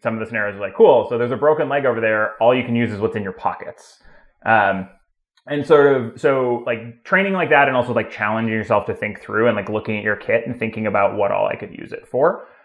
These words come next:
Um, but yeah, really kinda getting out into, into those environments. Um, and making it as real as you can within, like, reason of safety. So thinking about, like, you know, rather than,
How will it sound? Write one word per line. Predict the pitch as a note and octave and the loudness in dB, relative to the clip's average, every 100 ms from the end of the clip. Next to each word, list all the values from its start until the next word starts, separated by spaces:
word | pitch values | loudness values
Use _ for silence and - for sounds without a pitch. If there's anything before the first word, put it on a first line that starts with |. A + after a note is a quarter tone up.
| _ _ | _ _
Um, | A#2 B2 A#2+ A2+ G#2 G#2 _ _ | 0 2 4 0 -4 -12 _ _
but | D3 | 0
yeah, | G#3+ A#2 | 2 2
really | A2+ C#3+ D3 | 2 -2 -2
kinda | C#3 C3+ B2 A#2 - A2 - A#2+ | -4 0 0 0 -4 -18 -18 -6
getting | B2 B2 A2+ | -2 0 2
out | G#2+ A2 B2 | 2 0 -2
into, | B2 A#2+ A#2 A2 G#2 G#2 - | -2 -2 -2 0 -2 -8 -4
into | C3 B2+ B2 | 0 2 6
those | A#2 A2 | 6 6
environments. | G#2+ G2 G2 F#2+ G2 - _ _ _ _ - | 4 2 2 -2 -10 -14 _ _ _ _ 2
Um, | G#2+ G2+ G2+ G2+ - _ | 4 4 2 -4 -12 _
and | B2+ B2 A#2+ A2+ A#2 - _ - | -2 0 0 0 -6 -10 _ -2
making | D3 F3 G3+ | 2 2 2
it | G3+ F#3+ | 0 0
as | C#3+ A2 | 0 -2
real | F#2+ A2+ B2 | -2 2 4
as | A#2+ G#2 | 4 0
you | A2 | -2
can | G#2+ G#2 B2+ | 0 0 4
within, | A#2 A2+ G#2+ G#2 G2+ G2+ - _ | 2 2 0 -2 -6 -10 -14 _
like, | G#2+ F#2+ F#2+ | 0 0 -2
reason | G#2 G2+ G2+ G2+ G2 G2 | -8 -8 -6 -6 -8 -4
of | G#2 | -6
safety. | G2+ A2 - F#3 | -4 -8 -6 -6
So | G#3+ B2+ A2 G#2+ G#2 - | -2 2 4 4 2 -2
thinking | C3+ B2+ C#3 | -4 -2 0
about, | A#2+ A#2 A2+ A2+ | 4 4 4 0
like, | G#2 G2 - _ _ _ _ - | -2 -2 -8 _ _ _ _ -6
you | A#2 | -2
know, | G#2 G2+ G2+ - | 0 -2 -4 -2
rather | C3 C#3+ C#3+ C3+ | 4 4 4 4
than, | C3 B2 A#2+ A2+ | 2 2 0 -2